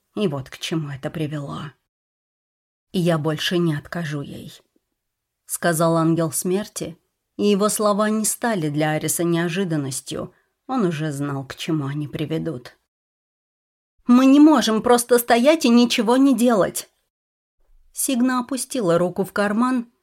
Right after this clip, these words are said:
и достала пригоршню ягод белладонны. В этот момент Арису захотелось стать лучше.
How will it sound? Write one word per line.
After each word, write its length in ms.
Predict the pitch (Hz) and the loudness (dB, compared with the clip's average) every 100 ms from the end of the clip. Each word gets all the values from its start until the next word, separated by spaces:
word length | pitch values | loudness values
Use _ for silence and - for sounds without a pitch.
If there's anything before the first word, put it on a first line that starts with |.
| _ - | _ -2
и 140 | 185 | 0
достала 580 | 156 139 - 175 196 202 | 0 -4 -8 -6 -4 -6
пригоршню 720 | - 156 151 165 - - 196 | -4 -4 -2 -4 -4 -2 -2
ягод 360 | 170 143 139 147 | 0 -2 -4 -6
белладонны. 920 | 143 156 147 143 139 131 131 139 - _ _ _ _ _ _ - | -4 -4 -4 -4 -6 -6 -6 -10 -14 _ _ _ _ _ _ -6
В 160 | 170 | 0
этот 300 | 175 165 170 | 0 0 -2
момент 520 | 175 165 175 202 190 - _ _ - | 0 2 2 2 0 -6 _ _ -4
Арису 460 | 214 214 170 - | 0 2 0 -4
захотелось 680 | 165 170 196 180 202 202 202 | -4 -2 -4 -4 -4 -2 -4
стать 360 | - - 220 233 | -6 -6 -8 -6
лучше. 580 | 254 240 - - - | -6 -6 -8 -10 -12